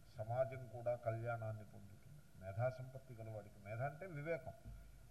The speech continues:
ప్రజ్ఞాబలము, వివేక బలము కలవాడికి వాడి చేతిలో ఉన్న శ్రీ వల్ల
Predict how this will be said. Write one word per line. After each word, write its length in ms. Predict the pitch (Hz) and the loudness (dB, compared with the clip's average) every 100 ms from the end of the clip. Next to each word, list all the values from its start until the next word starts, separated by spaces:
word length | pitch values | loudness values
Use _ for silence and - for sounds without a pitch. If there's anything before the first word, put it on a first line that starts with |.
| - | -2
ప్రజ్ఞాబలము, 800 | - 110 110 160 151 127 107 98 | 6 8 12 12 12 12 8 4
వివేక 640 | 104 131 156 151 143 135 - | 4 8 8 8 12 12 12
బలము 320 | 117 120 113 | 12 12 8
కలవాడికి 680 | 110 104 104 98 104 190 214 | 8 8 8 6 2 0 6
వాడి 240 | 113 113 | 8 10
చేతిలో 380 | 120 110 160 175 | 8 6 6 4
ఉన్న 220 | 175 170 131 | 4 4 2
శ్రీ 280 | - 139 | 2 2
వల్ల 440 | 156 147 120 98 | 6 10 12 12